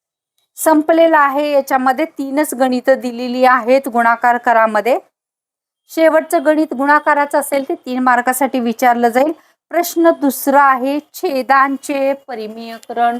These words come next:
करा. प्रश्न दुसरा. प्रश्न दुसरा. प्रश्न दुसरा. काय येणार?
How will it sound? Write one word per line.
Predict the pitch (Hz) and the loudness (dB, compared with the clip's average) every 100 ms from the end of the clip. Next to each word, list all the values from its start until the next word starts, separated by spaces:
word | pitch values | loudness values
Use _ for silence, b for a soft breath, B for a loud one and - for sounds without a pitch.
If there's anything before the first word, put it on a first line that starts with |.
| 226 | -6
करा. | 208 180 147 - _ _ _ _ | -2 0 0 -4 _ _ _ _
प्रश्न | 220 214 - 214 214 262 269 _ | -10 -10 -12 -8 -4 -6 -8 _
दुसरा. | 175 220 - 190 185 - _ _ _ _ _ _ _ _ _ _ - - _ _ _ _ _ _ _ _ _ _ _ _ _ _ _ _ _ _ _ _ _ _ _ _ | -10 -8 -8 -2 -2 -2 _ _ _ _ _ _ _ _ _ _ -20 -20 _ _ _ _ _ _ _ _ _ _ _ _ _ _ _ _ _ _ _ _ _ _ _ _
प्रश्न | - 208 - 214 277 - _ | -8 -8 -6 -2 -2 -2 _
दुसरा. | 214 226 - 180 156 - _ _ _ _ _ _ _ _ _ _ _ _ _ _ _ _ _ _ | _ -8 -2 0 0 -6 _ _ _ _ _ _ _ _ _ _ _ _ _ _ _ _ _ _
प्रश्न | 202 190 - 190 190 226 277 220 | -8 -8 -10 -18 -20 -16 -14 -10
दुसरा. | 202 - - - | -8 -8 -4 -6
काय | - _ 208 233 | -6 _ 0 2
येणार? | 254 247 247 254 | 0 -2 -4 -6